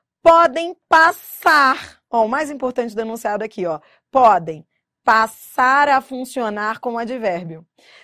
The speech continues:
Traduzindo, o que que a vunesp quer? Ela quer um adjetivo ou advérbio? "Adriana, não entendi o enunciado." O que que ela quer? Ela quer um adjetivo adverbializado.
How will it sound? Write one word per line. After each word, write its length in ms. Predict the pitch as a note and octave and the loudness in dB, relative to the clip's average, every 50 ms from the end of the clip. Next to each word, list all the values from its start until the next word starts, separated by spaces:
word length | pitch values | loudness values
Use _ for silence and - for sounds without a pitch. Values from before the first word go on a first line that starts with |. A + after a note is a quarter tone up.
| _ | _
Traduzindo, 580 | _ - D#4 D#4+ D#4 F4 - D#4+ E4 D#4+ C#4 C4+ | _ 0 0 0 0 -2 -4 -4 -4 -2 -4 -4
o 40 | B3 | -6
que 180 | - - F4 | -8 -8 -8
que 100 | - - | 0 2
a 80 | G#4 F#4+ | 4 4
vunesp 580 | D#4 E4+ F4 E4+ F4 E4+ E4+ D#4+ - - - D#4+ | 4 2 0 -2 -2 -2 -4 -4 -8 -10 -12 -14
quer? 420 | - - - D4 C4 G#3+ F3+ D#3+ - _ - - _ - | -10 -2 0 2 4 4 2 0 -2 _ -20 -8 _ 4
Ela 240 | B3+ C4 C#4 C4+ | 6 8 8 6
quer 220 | C4+ C4+ - C4+ A#3+ | 6 4 4 2 4
um 120 | A#3+ A#3+ | 4 2
adjetivo 840 | A#3+ A#3+ A3 F#3+ A3 G#3+ A3+ A#3+ A3+ A3+ - - D4+ E4+ F#4+ F4 F#4+ | 0 -2 -2 -4 -6 -4 -2 -2 -2 -4 -4 -4 -4 -4 -4 -4 -2
ou 100 | F#4+ F4+ | 2 4
advérbio? 840 | F4 E4+ D4 D4 E4+ D4 B3+ D4 C#4+ C4 - B3+ G#3+ F3 F#3+ F#3 E3 - - - - - | 4 4 4 2 -2 0 2 4 6 6 4 4 0 -2 -4 -4 -6 -6 -12 -20 -18 -4
"Adriana, 640 | - - C#4+ B3 C#4+ E4 F4 F#4 F#4+ F4 D#4+ C4 A#3+ A#3+ | -2 -2 0 0 2 4 4 4 4 4 2 0 -2 0
não 300 | C4+ D4+ E4+ F4+ F4+ F#4 | 2 4 4 4 4 2
entendi 640 | F#4 F#4+ G4 G4 F4+ E4 E4 D#4+ C#4+ A#3 C4+ E4 | -2 -4 -4 -2 -2 -2 -2 -4 -6 -4 -4 -2
o 100 | F4+ F#4 | -2 0
enunciado." 1040 | F#4 F#4 F4+ F4+ F#4 G4 F#4+ - - - F4 F#4 D#4 C#4+ C4 B3 A3+ F#3+ E3 F#3 E3 - _ _ _ | -2 -2 -2 -4 -6 -8 -10 -10 -8 -2 2 4 4 6 6 4 4 2 0 -6 -8 -10 _ _ _
O 100 | - D4 | -8 -6
que 140 | - - F4 | -4 -6 0
que 100 | - F4+ | 2 4
ela 180 | F#4 F4+ F#4 F4+ | 4 4 4 2
quer? 320 | - - C#4 A3 F#3+ - - | 4 4 4 4 4 2 0
Ela 240 | G#3 G3+ G3+ G#3 G3+ | -2 0 0 0 -2
quer 260 | - A3+ G3+ G3 G3 | -2 -2 -2 -2 -2
um 140 | G3 G3 G3 | -4 -6 -6
adjetivo 1600 | F#3+ F#3 E3+ F3+ F#3 E3+ D#3 E3 E3 D#3+ D3+ - - - - F#3 F3 E3+ F3+ F#3+ G3+ A3 A#3 B3 B3 C#4 D#4 F4+ G4+ A#4 - _ _ _ _ _ _ _ _ _ _ _ _ _ _ _ | -6 -6 -8 -10 -12 -12 -10 -8 -8 -8 -10 -12 -16 -16 -14 -14 -12 -12 -12 -12 -10 -8 -8 -8 -8 -6 -4 -4 -4 -4 -6 _ _ _ _ _ _ _ _ _ _ _ _ _ _ _
adverbializado. 1500 | A3+ A3+ A3 A3+ G3 A3 B3+ A3+ F#3 G3 F#3+ G#3 F3+ F#3+ G#3 G#3+ G3+ G3+ G3 A#3+ A#3 A3+ G3 E3 D#3 D3+ D3+ D#3 F3 | -8 -8 -8 -8 -8 -12 -14 -12 -10 -8 -8 -8 -10 -10 -8 -8 -8 -8 -10 -12 -12 -12 -12 -10 -10 -12 -14 -16 -20